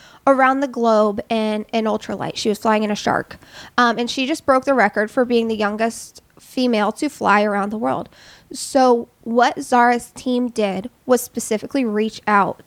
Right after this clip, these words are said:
to Women in Aviation chapters. So we had the honor of going to Jacksonville International, setting up a lunch for her, setting up flyers, posters,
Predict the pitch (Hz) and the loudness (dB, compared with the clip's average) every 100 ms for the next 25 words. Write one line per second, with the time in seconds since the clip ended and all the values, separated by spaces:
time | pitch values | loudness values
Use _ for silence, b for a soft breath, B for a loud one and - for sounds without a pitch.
0 | - - 220 202 202 208 214 202 196 196 | -8 2 2 4 0 0 0 0 0 -2
1 | 196 214 - 208 - - 208 - - - | -2 -6 0 0 0 -4 -6 -8 -14 -4
2 | 247 226 220 285 320 269 220 208 220 202 | -2 -2 0 0 2 0 -2 -4 -8 -6
3 | - 220 214 196 185 - 220 214 208 - | -4 -2 -2 -4 -8 -4 -2 -2 -4 -2
4 | 247 240 226 226 - - 202 196 190 202 | 0 0 -2 -6 -10 -6 -6 -2 -2 -2
5 | 240 233 226 226 226 214 - 208 190 B | 0 0 0 0 0 -2 -2 -2 -2 B
6 | B B B - - 233 226 254 277 285 | B B B -10 -4 0 2 2 0 0
7 | 269 240 233 - 220 214 208 208 - 226 | 0 0 -2 -4 -2 0 0 0 -2 -2
8 | 262 254 - 233 220 214 220 220 - - | -2 -4 -2 2 2 2 0 -2 -6 0
9 | 262 240 - 208 208 208 202 | 2 2 -2 -2 0 -2 -4